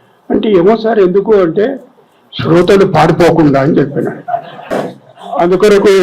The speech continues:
నేను విద్యాసాగర్ గారిని ఎంతసేపు మాట్లాడాలంటే, "ఎంతసేపు అయినా మాట్లాడవచ్చు" అని. ఆయన కూడా తెలుసు, "ఆడ స్పీడ్ బ్రేకర్స్ ఉన్నాయి, మీరు ఎక్కడ పోరు" అని చెప్పి.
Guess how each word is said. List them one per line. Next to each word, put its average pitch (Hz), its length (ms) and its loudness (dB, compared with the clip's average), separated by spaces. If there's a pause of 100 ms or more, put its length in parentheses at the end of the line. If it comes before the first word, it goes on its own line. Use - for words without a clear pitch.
(140)
నేను 180 300 4
విద్యాసాగర్ 190 640 2
గారిని 180 320 2
ఎంతసేపు 170 480 0
మాట్లాడాలంటే, 170 840 2
"ఎంతసేపు 180 480 0
అయినా 190 180 2
మాట్లాడవచ్చు" 151 680 -2
అని. - 280 -12 (1500)
ఆయన 202 220 4
కూడా 220 320 4
తెలుసు, 190 340 4
"ఆడ 175 200 4
స్పీడ్ 196 320 2
బ్రేకర్స్ 196 460 2
ఉన్నాయి, 190 240 4
మీరు 190 180 2
ఎక్కడ 156 260 2
పోరు" 151 440 2
అని 123 100 -2
చెప్పి. - 280 -12